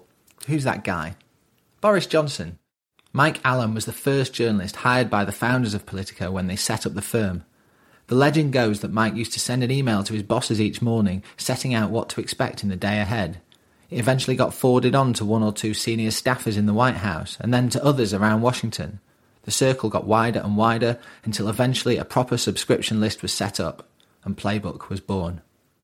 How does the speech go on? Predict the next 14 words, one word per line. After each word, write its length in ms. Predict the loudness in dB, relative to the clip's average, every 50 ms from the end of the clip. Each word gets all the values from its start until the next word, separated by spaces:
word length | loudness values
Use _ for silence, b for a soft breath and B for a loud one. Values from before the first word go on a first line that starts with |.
| _ _ _ _ _ _ _
Even 260 | 4 4 6 6 6
before 340 | 4 4 4 6 8 8 8
that 240 | 6 4 2 0 0
in 120 | -2 0
D 180 | 0 0 0 0
C, 240 | -2 -4 -4 -4 -4
as 100 | -4 -2
far 180 | 0 2 2
back 220 | 4 4 2 0 -2
as 100 | -6 -4
two 200 | -2 -2 -2 -2
thousand 380 | 0 0 0 0 0 0 -2
and 140 | -2 -4 -4
two, 400 | -6 -2 2 2 4 4 2 0